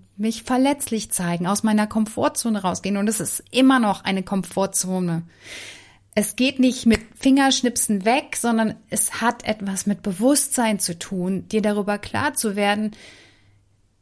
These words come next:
dass diese Dinge, die dann in deinem, dein innerer Kritiker, der dann hochkommt, so, „Boah, das war aber jetzt gemein und der will dich bestimmt ärgern und der hat dich nicht mehr lieb.“ Nein, so ist das nicht.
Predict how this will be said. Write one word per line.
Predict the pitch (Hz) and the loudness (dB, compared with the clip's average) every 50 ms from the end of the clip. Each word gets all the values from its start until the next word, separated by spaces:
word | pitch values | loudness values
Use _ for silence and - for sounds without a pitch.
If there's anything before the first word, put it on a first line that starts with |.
| _ - | _ -6
dass | - 220 220 220 - | -4 -2 -2 -2 0
diese | - 240 233 220 240 214 | 0 0 0 0 0 0
Dinge, | 208 247 269 302 320 320 294 | 2 4 6 6 6 6 6
die | 240 240 | 4 2
dann | 220 233 233 233 226 - | 2 2 2 2 0 -2
in | - - 226 226 | 0 0 2 2
deinem, | 214 226 226 220 220 226 220 214 208 - 55 - - - | 4 2 2 2 2 2 2 2 0 -4 -8 -10 -10 -4
dein | - 220 214 208 | 0 2 2 2
innerer | - - 269 285 302 302 277 277 | 4 4 4 4 4 4 2 0
Kritiker, | 269 - - 285 285 277 311 285 - 247 226 | -2 0 0 0 2 2 0 0 2 2 2
der | 214 208 | 2 2
dann | 208 208 214 208 190 | 2 2 2 2 4
hochkommt, | 247 262 262 262 - 214 208 196 | 4 2 2 2 0 0 2 0
so, | 190 170 | -2 -4
„Boah, | 170 - - - | -6 -10 -12 -8
das | - 208 202 - - | -6 -2 -2 -2 -2
war | - 92 | -2 -4
aber | 92 135 | -4 -4
jetzt | 196 208 202 - - | -4 -4 -4 -4 -4
gemein | - - 175 185 190 196 208 220 220 226 220 208 202 175 | -4 -2 -2 0 0 0 2 2 2 2 2 2 0 0
und | - 180 175 165 170 - | -2 -6 -6 -6 -4 -4
der | - 185 180 | -4 -2 0
will | 202 190 180 | -2 -2 -2
dich | 185 - - | -4 -8 -10
bestimmt | - - - - - - 247 233 214 220 - | -8 -8 -8 -6 0 0 2 2 0 -2 -2
ärgern | 220 214 220 233 220 214 208 202 196 190 | -2 0 0 0 2 2 0 0 0 -2
und | 185 - | -6 -6
der | - 185 | -4 -4
hat | 196 180 - | -4 -4 -4
dich | - - 226 | -4 -2 -2
nicht | 220 214 - | -2 0 0
mehr | 208 196 196 | 0 0 0
lieb.“ | 196 202 208 240 247 254 - - - - - - - - _ _ _ _ _ _ _ _ - 190 | 0 0 0 -2 -2 -4 -8 -16 -16 -16 -20 -20 -20 -20 _ _ _ _ _ _ _ _ -8 -6
Nein, | 202 196 208 214 220 226 226 233 240 240 240 233 220 196 175 165 143 135 - - - - - - - - - - - - - - _ - - - - - - - - - - _ _ _ | -2 -2 0 0 0 0 2 2 4 4 4 6 6 4 4 2 0 -2 -10 -16 -12 -8 -8 -6 -6 -8 -10 -12 -18 -20 -20 -20 _ -20 -20 -20 -20 -20 -20 -20 -20 -20 -20 _ _ _
so | - - - | -10 -10 -6
ist | - - - - - | -2 -2 -2 0 2
das | 269 233 - - | 2 2 2 2
nicht. | 196 175 170 160 156 - - - - - | 2 2 2 0 -2 -4 -14 -18 -20 -20